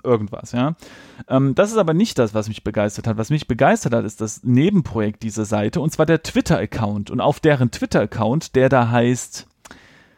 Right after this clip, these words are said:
Microtrailers, also at microtrailers zusammengeschrieben, sieht man von jedem Spiel, was auf Steam rauskommt, einen sechs Sekunden Trailer. Der ist automatisch generiert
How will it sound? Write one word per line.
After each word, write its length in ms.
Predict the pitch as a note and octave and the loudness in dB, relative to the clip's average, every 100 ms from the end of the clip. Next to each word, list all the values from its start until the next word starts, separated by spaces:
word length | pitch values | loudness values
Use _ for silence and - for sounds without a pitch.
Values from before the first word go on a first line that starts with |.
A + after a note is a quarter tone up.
| _ _ - | _ _ -2
Microtrailers, 1400 | A#2+ B2+ G3 - A2+ - - G#2 G#2 G#2 B2 A3 - - - | 2 4 2 0 -2 -2 -4 0 2 2 2 0 -6 -14 -12
also 240 | - A2+ A#2 | -4 -4 0
at 240 | D#3 F3+ - | -2 -2 -2
microtrailers 1120 | A#2+ A#2+ D#3 - G#2 G#2 - - G#2 G#2 C3+ | 2 4 2 -2 -4 -4 -8 -2 0 2 0
zusammengeschrieben, 800 | - A#2+ D3+ A#2+ - G#2+ G#2 E3 - - - - A2+ | 0 0 2 0 -2 -4 -2 -4 -8 -20 -20 -20 -8
sieht 240 | C#3+ G#3+ | 0 2
man 180 | F#3 F3+ | 4 2
von 200 | - C#3+ | 4 2
jedem 320 | C#3+ B3 C#4+ | 2 0 -2
Spiel, 480 | - - D3 A#2+ A2+ | -4 -2 4 4 4
was 140 | B2 | 2
auf 120 | A2 - | 0 -4
Steam 240 | F3 G#3 | -2 0
rauskommt, 680 | C#3+ C#3+ D#3+ - A#2 C3+ - | 4 2 0 0 0 0 2
einen 160 | B2 A#2+ | 2 4
sechs 260 | F#3 - | 0 -2
Sekunden 680 | - - F3+ E3 C#3 C#3 D3 _ _ _ | -8 -2 2 2 2 0 -2 _ _ _
Trailer. 400 | - A3 C#3+ F#2 - _ _ _ _ _ _ _ - | -2 2 2 2 -6 _ _ _ _ _ _ _ 0
Der 80 | C3 | 2
ist 100 | B2 | 4
automatisch 500 | C#3 D3 C3+ E3 G3+ | 2 4 2 2 0
generiert 600 | F3+ E3+ D3 C#3+ B2 - | 0 0 0 0 -2 -4